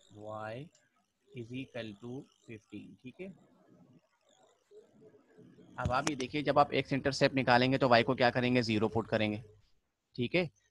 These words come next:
तो देखें आपके पास क्या हो जाएगा बेटा, थ्री एक्स is equal to fifteen। अब एक्स का जो आपके पास आंसर आ रहा है वो कितना आ रहा है, थ्री फ़ाइव जा फ़िफ़्टीन, ऐसे ही होता है। तो एक्स का answer आपके पास कितना आ गया, फ़ाइव।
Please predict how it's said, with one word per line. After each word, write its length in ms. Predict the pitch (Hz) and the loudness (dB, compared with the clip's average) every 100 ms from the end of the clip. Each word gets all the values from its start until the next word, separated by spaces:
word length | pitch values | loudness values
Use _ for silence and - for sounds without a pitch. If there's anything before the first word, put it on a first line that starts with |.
| _ 120 | _ -6
तो 60 | |
देखें 240 | 113 - 139 | -4 0 2
आपके 240 | 127 - | 2 2
पास 200 | 127 127 | 0 2
क्या 100 | 135 | 4
हो 60 | 127 | 4
जाएगा 220 | 127 127 | 4 0
बेटा, 180 | 123 143 | 0 -4
थ्री 320 | - - 131 - 120 | -6 -2 0 2 4
एक्स 340 | 123 156 - - _ _ _ _ _ | 6 4 -2 -16 _ _ _ _ _
is 160 | 123 117 | -4 0
equal 300 | 123 - 117 104 | 0 2 0 2
to 160 | 131 165 208 - - - - | 2 2 -2 -18 -20 -20 -6
fifteen। 500 | 113 - 117 104 98 - - - - - - - - _ - - - - | -6 -4 -4 -4 -4 -10 -20 -20 -18 -20 -20 -20 -20 _ -20 -20 -20 -2
अब 120 | 123 - | -2 2
एक्स 200 | 131 139 - | 2 2 2
का 160 | 185 | 2
जो 140 | 170 165 | 6 8
आपके 260 | 135 - 131 | 8 8 4
पास 200 | 131 135 | 4 4
आंसर 280 | 120 120 123 | 2 4 6
आ 40 | |
रहा 60 | 123 | 6
है 60 | |
वो 80 | 135 | 4
कितना 240 | 135 - 127 | 2 0 2
आ 40 | |
रहा 80 | 143 | 2
है, 140 | - _ _ _ _ _ - | 0 _ _ _ _ _ -2
थ्री 160 | 131 | 0
फ़ाइव 280 | 135 123 123 | 4 8 8
जा 140 | 120 147 | 8 6
फ़िफ़्टीन, 360 | 117 - 110 | 4 0 0
ऐसे 160 | 107 - | 2 6
ही 60 | |
होता 160 | 156 160 | 6 8
है। 60 | 139 | 4
तो 1800 | 139 - - - - - - - _ _ _ _ _ _ _ _ 135 127 | 0 -8 -20 -20 -20 -20 -20 -20 _ _ _ _ _ _ _ _ -2 0
एक्स 180 | 117 | 2
का 120 | - 135 | 6 8
answer 220 | 131 139 | 8 6
आपके 180 | 131 135 | 6 4
पास 120 | 135 | 4
कितना 220 | 135 135 | 4 6
आ 40 | |
गया, 120 | 135 139 | 6 6
फ़ाइव। 300 | 107 98 | 6 4